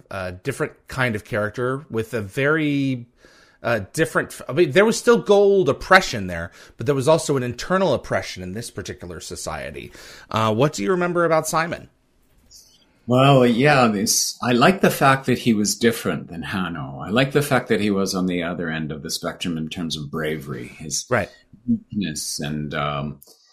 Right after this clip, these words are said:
Speaker 2: trying to do things in a spiritual fashion and, uh, you know, trying to, uh, really protect the innocent, but not having the strength or courage to, to do anything about it. Um,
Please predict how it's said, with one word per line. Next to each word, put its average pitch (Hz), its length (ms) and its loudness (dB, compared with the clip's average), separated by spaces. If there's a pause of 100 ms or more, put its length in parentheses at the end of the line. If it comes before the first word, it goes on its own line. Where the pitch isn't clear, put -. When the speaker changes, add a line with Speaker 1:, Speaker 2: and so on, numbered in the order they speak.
(260)
Speaker 2:
trying 104 400 2
to 101 120 -2
do 92 280 0
things 82 520 -4
in 85 220 -6
a 76 140 -6
spiritual 101 640 2
fashion 71 800 -4
and, 73 320 -8
uh, 80 80 -10 (560)
you 90 80 -4
know, 87 100 -4
trying 92 460 0
to, 87 520 -2
uh, 73 500 -2
really 127 400 6
protect - 720 0
the 90 180 0
innocent, 120 580 0 (180)
but - 520 2
not 131 240 6
having 117 240 4
the 98 60 0
strength 92 720 0 (260)
or - 140 -4
courage 80 580 2 (440)
to, 78 200 -4 (120)
to 107 100 0
do 98 240 2
anything 76 420 -2
about 69 340 -6
it. - 200 -16 (360)
Um, 80 560 -4